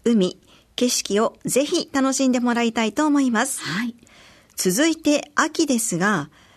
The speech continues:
Speaker 1: この季節に外せない紅葉スポットをご紹介しています。
Speaker 2: おー、確かに秋に紅葉は外せませんね。
Speaker 1: はい。街中から郊外まで、岡山には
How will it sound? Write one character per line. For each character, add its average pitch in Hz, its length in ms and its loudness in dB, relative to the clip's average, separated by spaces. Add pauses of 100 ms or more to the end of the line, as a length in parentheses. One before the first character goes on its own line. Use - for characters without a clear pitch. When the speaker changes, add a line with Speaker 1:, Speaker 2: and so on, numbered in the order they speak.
(180)
Speaker 1:
こ 220 120 0
の 285 140 2
季 - 80 -8
節 294 260 0
に 180 120 2
外 165 240 -8
せ 190 160 -2
な 180 120 0
い 180 240 0
紅 277 240 2
葉 349 120 0
ス - 120 -8
ポ 339 120 0
ッ - 100 -14
ト 349 140 0
を 370 40 -2
ご 349 80 2
紹 277 200 0
介 220 160 -2
し - 60 -6
て 220 100 -4
い 190 80 -2
ま 175 140 0
す。 - 180 -2
Speaker 2:
お 339 380 -4
ー、 302 80 -14
確 - 220 -8
か 330 120 -2
に 269 220 2 (260)
秋 233 260 0
に 190 140 2
紅 190 280 0
葉 190 220 0
は 175 280 0
外 - 280 -10
せ 175 140 -2
ま 196 140 4
せ 269 160 4
ん 247 100 6
ね。 285 420 6 (120)
Speaker 1:
は 220 240 0
い。 - 160 0 (360)
街 185 300 0
中 285 260 0
か 277 120 -2
ら 269 140 0
郊 302 240 0
外 254 200 2
ま 208 140 -2
で、 175 280 -2 (320)
岡 285 220 -2
山 285 260 2
に 202 140 -2
は 175 200 0